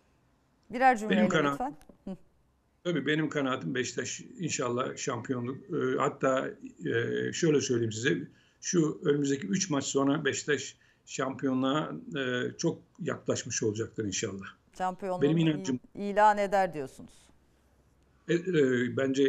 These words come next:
Speaker 2: eder.
Speaker 1: Peki.
Speaker 2: Yani tabii ki üç hafta sonra ilan edemez de ama üç hafta sonra işin rengi çok daha ortaya çıkar. Çünkü unutmayınız ki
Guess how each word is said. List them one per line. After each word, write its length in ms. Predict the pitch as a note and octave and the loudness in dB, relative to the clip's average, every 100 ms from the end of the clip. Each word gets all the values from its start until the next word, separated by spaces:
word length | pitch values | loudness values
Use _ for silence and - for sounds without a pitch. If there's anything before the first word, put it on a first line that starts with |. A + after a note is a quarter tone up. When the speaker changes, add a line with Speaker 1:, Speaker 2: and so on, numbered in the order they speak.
| C3+ - | 2 -6
Speaker 2:
eder. 360 | - A2 - - _ _ | -4 -4 -6 -18 _ _
Speaker 1:
Peki. 80 | D3 | 0
Speaker 2:
Yani 300 | D#3+ D3 - - | 2 2 -4 -8
tabii 280 | E3 E3+ F3 | -6 -6 -6
ki 280 | C3 C3+ - - | -8 -10 -10 -8
üç 180 | - | -4
hafta 220 | C3+ - B2+ | -4 0 -2
sonra 200 | C3+ B2 | 0 -2
ilan 220 | A#2+ B2 | 0 2
edemez 460 | A#2+ D3 G#2+ D#3+ | 4 4 2 0
de 200 | B3+ A3 - _ _ | 0 -2 -8 _ _
ama 180 | C3+ C3 | -4 -2
üç 160 | F#3+ F#3+ | 0 0
hafta 260 | D#3 E3 | 0 0
sonra 380 | C3+ C#3 F3 F#3+ - - | 0 2 0 -2 -12 -12
işin 320 | - E3+ D#3 | -4 0 2
rengi 240 | D3+ D#3+ D#3+ | 2 0 -2
çok 240 | E3+ - | -4 -2
daha 120 | C#3 | 0
ortaya 340 | B2 A#2 A#2+ - | 0 0 -2 -2
çıkar. 260 | - F3+ | -2 -2
Çünkü 240 | F3+ C#3 D#3 | -2 -2 0
unutmayınız 580 | D#3+ F3 F#3 C#3 C3 | 0 0 2 2 2
ki 240 | - G#3+ | 0 -2